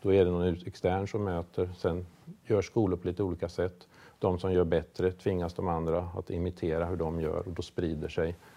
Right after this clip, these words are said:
eh, goda metoder, så att säga. Och det, då kan konkurrens och skolval fungera. Men idag, så när man inte vill mäta, då börjar man ju konkurrera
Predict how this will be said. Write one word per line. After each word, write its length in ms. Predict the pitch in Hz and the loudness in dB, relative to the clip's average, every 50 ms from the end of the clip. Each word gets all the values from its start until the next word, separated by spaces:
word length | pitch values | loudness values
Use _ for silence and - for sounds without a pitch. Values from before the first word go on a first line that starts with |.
| - - - - _ - | -20 -20 -20 -20 _ -8
eh, 380 | - 95 85 82 82 80 82 85 82 - - - - - | -6 -4 -4 -2 -4 -4 -6 -8 -10 -14 -18 -20 -20 -16
goda 540 | - 117 113 92 85 82 78 78 82 85 85 - - - | -6 -2 0 0 0 0 0 0 -2 -2 -2 -8 -14 -10
metoder, 560 | - 95 85 - - 95 85 82 82 - 85 85 | -6 -6 -6 -4 -4 -4 -4 -4 -4 -4 -4 -4
så 120 | 85 85 | -4 -6
att 100 | - - | -6 -4
säga. 160 | - - 87 | -4 -4 -4
Och 60 | 87 | -2
det, 200 | 85 92 92 90 - - - _ _ _ | -2 -2 -2 -2 -4 -8 -16 _ _ _
då 160 | - 113 117 | 2 2 2
kan 220 | 110 - 98 92 | 2 0 -4 -4
konkurrens 640 | - 92 90 87 - 85 80 78 80 85 - - - | -2 -4 -4 -2 -2 -2 -2 -2 -4 -6 -8 -10 -10
och 60 | 87 | -12
skolval 360 | - - 90 87 85 85 85 | -6 -4 -4 -4 -2 -4 -6
fungera. 440 | 85 - 90 85 87 95 98 95 92 - - - - - - - | -6 -6 -6 -6 -4 -4 -6 -6 -8 -10 -14 -20 -20 -20 -16 -6
Men 180 | - 95 90 87 | -4 0 2 2
idag, 400 | 85 - 87 85 90 107 113 104 - - - - _ _ _ _ | 2 2 4 4 4 4 4 2 -4 -14 -20 -20 _ _ _ _
så 300 | _ - - 107 95 90 87 - - - _ _ _ _ _ _ _ _ _ _ _ _ - | _ 0 4 4 4 4 2 -6 -14 -20 _ _ _ _ _ _ _ _ _ _ _ _ -8
när 80 | - 87 | -6 -4
man 160 | 87 87 92 | -2 0 0
inte 180 | 90 80 - 76 | 0 0 -2 -2
vill 220 | 78 87 104 110 | 0 0 0 0
mäta, 500 | 117 113 104 95 87 87 - - 85 85 82 - _ | 0 0 -2 -2 -4 -8 -8 -8 -8 -8 -8 -12 _
då 60 | - | -8
börjar 240 | 92 90 107 101 87 | -2 2 2 2 2
man 120 | 82 95 107 | 2 -2 -4
ju 60 | - | -2
konkurrera 640 | - 120 117 117 - 104 95 87 82 80 80 82 | -4 -4 -4 -4 -2 0 0 2 2 0 0 -2